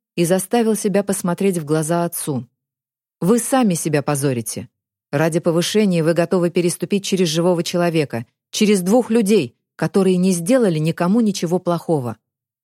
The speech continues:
«А, ты о Кручинине!» усмехнулся полковник. «О Кручинине и его зверушке?» «Она никакая не зверушка!» крикнул Глеб, сильнее сжимая кулаки.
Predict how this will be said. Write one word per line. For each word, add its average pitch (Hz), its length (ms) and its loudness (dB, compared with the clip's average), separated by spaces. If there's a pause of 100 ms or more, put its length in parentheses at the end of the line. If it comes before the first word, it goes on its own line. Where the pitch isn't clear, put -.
(260)
«А, 233 1080 2
ты 170 100 2
о 170 140 2
Кручинине!» 214 1300 2 (180)
усмехнулся 160 760 -2
полковник. 143 720 -4 (160)
«О 156 120 2
Кручинине 214 800 2
и 208 140 -2
его 202 360 4
зверушке?» 185 880 0 (680)
«Она 190 240 2
никакая 254 480 2
не 277 160 4
зверушка!» 240 640 2 (320)
крикнул 170 380 0
Глеб, 160 280 0
сильнее 160 380 -2
сжимая 147 400 -2
кулаки. 151 540 -4